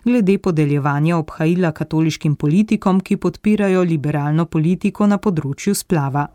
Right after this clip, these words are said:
Najverjetneje pa so govorili tudi o podnebnem vrhu, ki bo novembra v škotskem Glasgowu,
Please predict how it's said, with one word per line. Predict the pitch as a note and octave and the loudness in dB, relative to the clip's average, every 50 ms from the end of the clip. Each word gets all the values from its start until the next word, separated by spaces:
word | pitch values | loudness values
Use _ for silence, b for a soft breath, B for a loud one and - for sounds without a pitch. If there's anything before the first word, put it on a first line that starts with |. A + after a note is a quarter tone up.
| B B B B B B B B B B | B B B B B B B B B B
Najverjetneje | F3 F3 F3+ F#3 A3 A3+ A3 A#3 A3+ - A#3+ A#3+ A#3 G#3 | 2 2 4 2 2 2 0 0 0 0 0 2 2 2
pa | - - D#3 | 0 -2 -4
so | - - D#3+ C#3+ | -4 -2 -4 -2
govorili | C#3+ C#3 C#3+ D3+ D#3+ F#3+ G3+ G3 F#3 | -2 0 2 2 2 2 2 2 0
tudi | - - A3 G3 G#3 F#3+ | 0 0 0 2 2 2
o | E3+ D3+ | 0 0
podnebnem | - D#3 D#3 C#3+ E3 E3+ F3+ F#3 F#3 F3+ F3 E3+ F3 D#3+ | 0 -2 -2 0 0 2 2 2 2 2 2 0 0 0
vrhu, | F#3 G3+ G3+ G#3 - - C#3+ C#3 - | 0 0 -2 -2 -4 -6 -8 -8 -4
ki | - E3 C3+ | -4 -4 -2
bo | C#3+ D#3 D#3 | 0 0 0
novembra | D3+ D3 D3 D3+ D#3 D#3+ D#3+ D#3+ E3 | 2 2 2 2 2 2 2 0 0
v | D3+ - | -2 -4
škotskem | - - D#3+ D#3 D#3 - - - D#3 D3+ | -4 -4 -4 -4 -4 -4 -4 -2 0 0
Glasgowu, | D3+ D#3+ D#3+ E3 F3+ E3 D3 D#3+ D3+ C#3 C#3+ C3 | 2 2 2 2 0 0 0 0 0 0 -2 -4